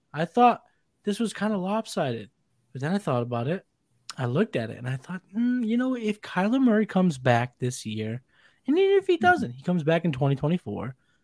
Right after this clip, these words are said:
Speaker 1: you know,
Speaker 2: Yep.
Speaker 1: that's a top seven Q B in Dynasty."
Speaker 2: Yep.
Speaker 1: Rondale Moore, pew, pew, pew, pew, pew, pew, pew, pew, shots, explosive. Maybe he takes
Speaker 2: Yeah.
Speaker 1: off in Gannon's offense.
Speaker 2: Yeah.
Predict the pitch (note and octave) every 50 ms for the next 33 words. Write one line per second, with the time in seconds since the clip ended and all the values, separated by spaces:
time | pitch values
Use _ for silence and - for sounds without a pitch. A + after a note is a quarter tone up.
0 | _ _ _ - C#3+ B2+ A#2 A#2+ C#3+ D#3+ - - A3 G3+ - - - D#3+ D#3+ D#3+
1 | - _ _ _ _ _ _ _ - - - - B2+ C#3 D#3+ F3+ D3 G#2+ G#2+ -
2 | _ _ _ _ _ _ - - D3 C3+ B2+ C3 D3 B2+ A#2+ - _ _ _ -
3 | B2+ A#2+ B2+ A#2+ C3+ C#3 B2+ - - - - _ _ _ _ _ _ _ - D#3
4 | D3 C3+ - _ _ _ - C#3 C#3+ D#3 D#3+ D#3 F3 E3+ D#3+ D3 C#3+ D3 D#3+ F3+
5 | G3 G3 - - _ - - - C5 B4+ B4+ C5 C5 B4+ A#4 G#4+ G#4+ - B4+ B4+
6 | B4+ B4 B4+ A#4+ A#4+ A#4+ B4 B4 A#4+ A#4+ B4 B4 B4 A#4+ A4 G4+ G4 - - -
7 | B4+ B4+ B4 B4 A#4+ G4+ C#4 - _ _ - - - D3 C#3 - - - - -
8 | - - - - - - - - C#3 D#3 D3 - - B2+ - _ _ _ _ _
9 | _ _ _ - C#3 D3 D#3 D#3+ E3+ D3+ C#3 D#3 C#3 C3+ C#3 C3+ - _ - _
10 | _ - - D#3 C#3 A#2+ A2 C3 A#2 B2 B2+ - - B2+ A#2+ A#2+ A#2+ A#2+ A#2 A2+
11 | A#2 A#2 - A#2 G#2+ A2 - - B2+ E3+ G3 - - _ _ _ _ - - -
12 | - - C3+ C3+